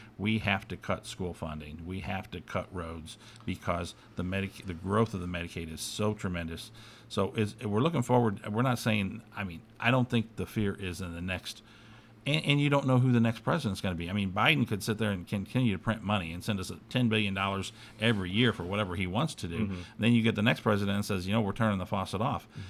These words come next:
Speaker 1: Now we have as a state, we gotta decide, are we gonna kick all these people off this program that they gotten comfortable to, or are we gonna fund them ourselves?
Speaker 2: Mm-hmm.
Speaker 1: We, we're put in a box. And so to say that we're going to count on the federal government to continue to print money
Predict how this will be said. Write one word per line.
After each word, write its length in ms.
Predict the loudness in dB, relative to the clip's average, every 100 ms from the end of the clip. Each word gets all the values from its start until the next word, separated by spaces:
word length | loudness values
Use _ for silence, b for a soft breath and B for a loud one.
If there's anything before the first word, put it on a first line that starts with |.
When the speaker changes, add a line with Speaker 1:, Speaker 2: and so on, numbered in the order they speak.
| B
Speaker 1:
Now 240 | 2 6 6
we 200 | 6 4
have 160 | 4
as 80 | 2
a 40 | -2
state, 300 | -2 -2 0
we 80 |
gotta 160 | 2 2
decide, 320 | 0 -2 -2
are 60 | -2
we 100 | -2
gonna 160 | -2 -2
kick 180 | -6 -4
all 160 | -2
these 140 | -2 0
people 320 | -2 -2 -2
off 160 | -4 -4
this 100 | -4
program 380 | -2 0 0
that 100 | 0
they 100 | -2
gotten 240 | -4 -6 -6
comfortable 460 | -4 -4 -2 -4
to, 200 | 0 -2 -2 B B B 0
or 60 |
are 40 | 0
we 120 | -2
gonna 100 | -4
fund 180 | -4 -2
them 140 | -4
ourselves? 460 | -6 -4 -4 -4 -6
Speaker 2:
Mm-hmm. 140 | 0
Speaker 1:
We, 140 | 0 2
we're 160 | -2
put 200 | 0 -2
in 60 | -2
a 40 |
box. 400 | -2 -2 -2 -8 -18 B B B -2
And 160 | -2
so 300 | 0 2 2
to 140 | -2 -4
say 260 | 0 2
that 180 | 2 -2
we're 240 | -2 0 2
going 280 | 4 2
to 80 | 2
count 340 | -2 -2 -2 -2
on 80 |
the 60 | -6
federal 260 | -2 -2 0
government 360 | 0 0 -2
to 40 | -6
continue 760 | -8 -8 -8 0 2 4 2
to 120 | -4 -12 -10 -4
print 180 | -2 0
money 360 | 0 0 -2